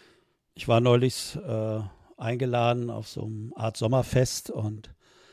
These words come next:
dann kam ich da mit jemandem ins Gespräch und der bekam irgendwie mit, dass ich Psychologe scheinbar sei und so weiter. Und dann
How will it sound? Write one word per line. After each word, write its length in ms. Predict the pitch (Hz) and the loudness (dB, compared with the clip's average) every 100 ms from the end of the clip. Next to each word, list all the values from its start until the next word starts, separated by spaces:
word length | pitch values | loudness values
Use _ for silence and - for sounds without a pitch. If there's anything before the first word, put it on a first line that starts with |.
| _ _ _ _ _ - | _ _ _ _ _ -12
dann 120 | 101 | -4
kam 180 | 120 117 | 0 0
ich 80 | 113 | 2
da 120 | 110 | 2
mit 120 | 107 | 2
jemandem 340 | 110 113 110 | 2 2 0
ins 120 | 110 - | -2 -4
Gespräch 640 | 117 - 110 113 127 - | -8 -8 -4 -2 -4 -6
und 260 | 113 110 110 | -10 -10 -8
der 440 | 104 104 104 104 _ _ _ _ _ _ _ _ _ _ _ _ | -6 -4 -6 -8 _ _ _ _ _ _ _ _ _ _ _ _
bekam 340 | - - 117 123 | -8 0 0 2
irgendwie 280 | 113 120 | 0 0
mit, 260 | 110 117 - | 0 0 0
dass 180 | 110 - | -6 -4
ich 240 | 110 - | -6 -8
Psychologe 840 | - 107 107 104 104 123 135 123 120 | -4 -2 0 0 2 0 2 -2 -2
scheinbar 420 | 123 117 117 113 | -4 -4 -4 -4
sei 440 | 110 110 120 123 | -4 -2 -2 -2
und 160 | 104 107 | -4 -8
so 160 | 113 | -6
weiter. 460 | 107 107 113 110 107 | -4 -4 -4 -6 -6
Und 180 | 104 104 | -8 -10
dann 160 | 104 | -10